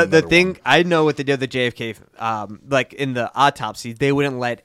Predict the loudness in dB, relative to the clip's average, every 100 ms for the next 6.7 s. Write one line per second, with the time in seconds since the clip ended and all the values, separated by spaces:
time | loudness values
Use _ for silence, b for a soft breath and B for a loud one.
0 | -10 -8 -8 -8 -8 -8 -12 -12 -10 -8
1 | -6 -8 -8 -10 -8 -10 -10 -12 -12 -14
2 | -14 -14 -14 -12 -14 -20 -10 -8 -6 -8
3 | -10 -10 -8 -8 -10 -6 -4 -4 -6 -10
4 | -10 -10 -12 -14 -18 b b b b -12
5 | -6 -6 -4 -6 -6 -6 -6 -6 -8 -8
6 | -6 -6 -6 -8 -8 -8 -8